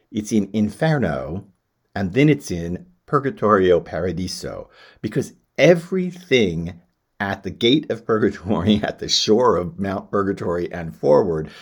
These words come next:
everything there happens with the redeemed. The poem, the giant comedy, is only one-third about the damned,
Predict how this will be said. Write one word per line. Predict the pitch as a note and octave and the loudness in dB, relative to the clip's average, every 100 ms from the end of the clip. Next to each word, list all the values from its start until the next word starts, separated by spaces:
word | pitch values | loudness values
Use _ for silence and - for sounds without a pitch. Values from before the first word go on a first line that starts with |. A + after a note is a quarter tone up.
| - - - | -20 -20 0
everything | G#2 D3 G3+ G#3+ G#3+ C#3+ C3+ | 2 2 2 -2 0 0 0
there | G#2 G2+ | -2 -4
happens | - G#2+ G2+ G2 - | -6 -8 -4 -6 -4
with | F#2 - | -10 -6
the | F#2+ | -6
redeemed. | F2+ E2 G#2 F#2+ D2+ - - - - _ | -4 0 2 2 0 -14 -20 -20 -20 _
The | A2 - _ _ | -12 -12 _ _
poem, | - A#3 E3 E2+ D2+ D2+ - | -8 -2 0 0 -2 -8 -8
the | G2 | -10
giant | F2+ - B2+ C3+ C#3 D3 - | -8 -6 -2 0 0 0 -4
comedy, | - C3+ C3 E2 B1 B1 - _ | -6 -2 -2 -4 -8 -16 -18 _
is | G#2+ G2+ - | -4 -4 -2
only | C3 D#3 F3 | 0 2 2
one-third | B2+ G#2+ B2 C3+ A2+ B2 G#2+ D#2+ - | 0 -2 -2 -4 -4 -2 -2 -2 -6
about | F#2 F#2 F2 - | -10 -10 -10 -10
the | |
damned, | D2+ F#2+ E2 C#2 C#2+ | -6 -6 -6 -10 -14